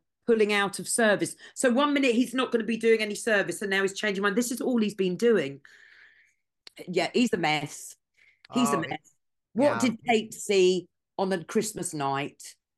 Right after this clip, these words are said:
Speaker 1: that has made her be missing in action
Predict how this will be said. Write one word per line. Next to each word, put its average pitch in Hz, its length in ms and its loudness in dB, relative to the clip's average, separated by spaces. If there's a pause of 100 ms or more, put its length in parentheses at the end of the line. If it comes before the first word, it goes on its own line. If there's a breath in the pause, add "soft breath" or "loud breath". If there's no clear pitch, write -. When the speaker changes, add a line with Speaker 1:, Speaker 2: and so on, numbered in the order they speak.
(220)
Speaker 1:
that - 480 -6 (400)
has - 200 -8
made 180 340 2
her 151 500 -2 (500)
be 156 640 2
missing 190 400 -2
in 165 100 -2
action 143 680 -6